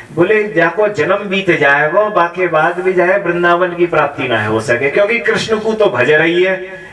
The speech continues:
हाँ, कृष्ण भी तो भैया वहां पे गेस्ट रूप में वहां वृंदावन में पहुंचे हुए हैं, क्योंकि वह स्थान तो वृंदावनेश्वरी को है। जब तक वह वृंदावनेश्वरी की उपासना ना करेगी, तब तक वह वृंदावन की प्राप्ति ना है।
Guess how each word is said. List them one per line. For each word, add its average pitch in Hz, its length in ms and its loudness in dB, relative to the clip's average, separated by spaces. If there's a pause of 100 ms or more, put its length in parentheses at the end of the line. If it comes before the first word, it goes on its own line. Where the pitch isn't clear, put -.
हाँ, 208 480 -2
कृष्ण 208 380 0
भी 233 140 -2
तो 226 160 2
भैया 202 280 2
वहां 208 140 2
पे 214 140 0
गेस्ट 180 400 -2
रूप 196 320 2
में 202 140 4
वहां 196 180 4
वृंदावन 165 500 2
में 143 160 -2
पहुंचे - 320 -2
हुए 180 220 2
हैं, 214 200 -2
क्योंकि 175 300 -4
वह 185 500 2 (240)
स्थान 160 420 -2
तो 214 80 2
वृंदावनेश्वरी 202 1040 0
को 113 200 0
है। - 540 0
जब 165 220 -2
तक 220 200 2
वह 220 200 2
वृंदावनेश्वरी 233 920 0
की 254 140 -2
उपासना 196 500 2
ना 143 220 0
करेगी, 165 640 0
तब 208 220 0
तक 220 760 0
वह 202 160 4
वृंदावन 226 480 2
की 165 120 -2
प्राप्ति 117 500 -6
ना - 60 -8
है। 113 200 -12